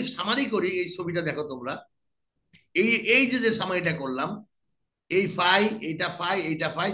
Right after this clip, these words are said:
যখন কোনো এক্সটার্নাল ফোর্স থাকবে না, এক্সটার্নাল ফোর্স থাকবে না, আর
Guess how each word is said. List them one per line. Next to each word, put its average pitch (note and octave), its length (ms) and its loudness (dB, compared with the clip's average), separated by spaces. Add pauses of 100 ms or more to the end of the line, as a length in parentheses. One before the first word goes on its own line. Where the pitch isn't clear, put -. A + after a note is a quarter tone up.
যখন E3 240 -2 (200)
কোনো D3+ 180 -6 (680)
এক্সটার্নাল F#3 540 0
ফোর্স G3+ 240 -2 (120)
থাকবে C3 280 -6 (140)
না, C3 80 -2 (1000)
এক্সটার্নাল F3 520 -4
ফোর্স F#3 180 -6 (100)
থাকবে C3 280 -6 (120)
না, A#2 80 -6 (720)
আর F3+ 80 8